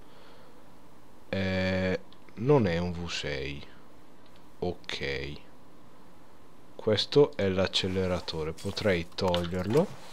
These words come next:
e comprare quello da tuning. L'acceleratore da tuning. Poi quasi quasi, non so, prendiamo anche magari una,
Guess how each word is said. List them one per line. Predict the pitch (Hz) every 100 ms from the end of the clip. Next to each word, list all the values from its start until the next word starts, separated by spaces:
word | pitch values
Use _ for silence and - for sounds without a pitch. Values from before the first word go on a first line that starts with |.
| - - - - - -
e | 98
comprare | 92 127 135 - 95 92 92 92 90 -
quello | - 90 90
da | 85 85
tuning. | - 95 87 90 90 90 92 - - - - - - - - - - - - - - - - - - - - - - - -
L'acceleratore | - 98 - 90 87 87 - 92 80
da | 92
tuning. | - 175 175 170 175 175 180 - - - - - - - - - - - -
Poi | 123 95
quasi | - 95 120
quasi, | 110 98 80 82 85 92 90 92 - - - - - - -
non | 107 98
so, | - - 80 85 85
prendiamo | - 85 90 90 90 87
anche | 87 - 95
magari | 87 85 87 90 85 82 82 - - - - - - - - - - - - - - - - - - - - - - - - - - - - - - -
una, | 92 92 87 92